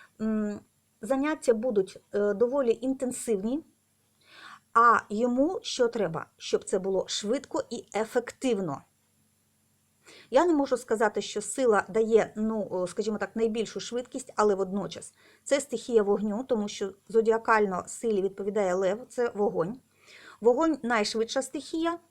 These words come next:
тому, е, за умови докладання зусиль і терпіння,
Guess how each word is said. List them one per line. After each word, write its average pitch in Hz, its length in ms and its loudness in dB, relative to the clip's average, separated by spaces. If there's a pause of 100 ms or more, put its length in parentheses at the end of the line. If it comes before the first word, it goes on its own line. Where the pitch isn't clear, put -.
(360)
тому, 277 380 4 (1120)
е, 226 240 0
за 202 300 4 (100)
умови 254 640 4 (100)
докладання 196 680 0
зусиль 233 540 0 (420)
і 254 260 -2 (100)
терпіння, 226 720 0